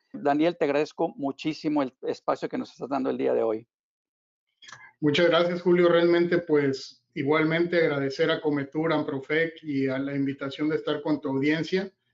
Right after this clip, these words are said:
Speaker 2: Eh, la idea es, pues, compartir algunas de las experiencias de lo que estamos viviendo aquí en Houston y que de alguna forma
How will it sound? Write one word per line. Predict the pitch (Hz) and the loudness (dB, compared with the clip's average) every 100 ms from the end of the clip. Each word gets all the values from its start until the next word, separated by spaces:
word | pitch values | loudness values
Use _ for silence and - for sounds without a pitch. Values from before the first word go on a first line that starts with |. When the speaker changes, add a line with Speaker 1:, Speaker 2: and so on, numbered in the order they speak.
| _ _ - | _ _ -12
Speaker 2:
Eh, | 135 131 135 | -6 -4 -4
la | 143 | 0
idea | 147 160 | 2 4
es, | 170 170 - | 2 0 -2
pues, | 165 | -2
compartir | 180 170 151 - 185 | 0 -2 -2 2 2
algunas | 202 202 196 | 4 4 4
de | 170 | 2
las | 151 | 0
experiencias | 143 - 139 151 165 170 147 | -2 -4 -4 -2 -2 -2 0
de | 143 | -2
lo | 135 | -2
que | 139 | -6
estamos | 156 156 147 | -4 -4 -2
viviendo | 147 147 151 | 0 0 0
aquí | 147 156 | 0 -4
en | 147 | -2
Houston | 160 160 165 160 | -6 -8 -6 -4
y | 143 | -4
que | 143 | -2
de | 139 | -2
alguna | 135 147 147 | 0 2 2
forma | 147 147 151 156 | 0 0 2 2